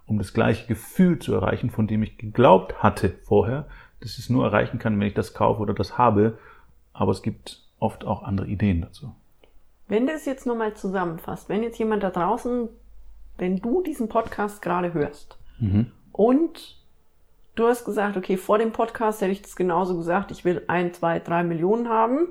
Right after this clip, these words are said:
Speaker 1: Mhm.
Speaker 2: Jetzt darf ich das Ganze nochmal überdenken. Was macht der dann konkret an Schritt-für-Schritt-Anweisungen?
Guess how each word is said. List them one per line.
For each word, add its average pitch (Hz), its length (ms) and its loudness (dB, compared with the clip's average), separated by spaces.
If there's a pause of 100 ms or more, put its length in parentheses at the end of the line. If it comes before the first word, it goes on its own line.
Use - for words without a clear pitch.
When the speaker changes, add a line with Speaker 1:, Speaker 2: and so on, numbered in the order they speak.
(1300)
Speaker 1:
Mhm. 107 320 0
Speaker 2:
Jetzt - 220 -6
darf 185 200 4
ich 196 60 -10
das - 180 -18
Ganze 196 300 0
nochmal 185 640 0 (220)
überdenken. 202 840 2 (440)
Was 233 200 2
macht 254 280 -4
der 226 100 -2
dann 208 480 -2 (120)
konkret - 640 -2 (360)
an 185 280 0 (200)
Schritt-für-Schritt-Anweisungen? - 1300 -2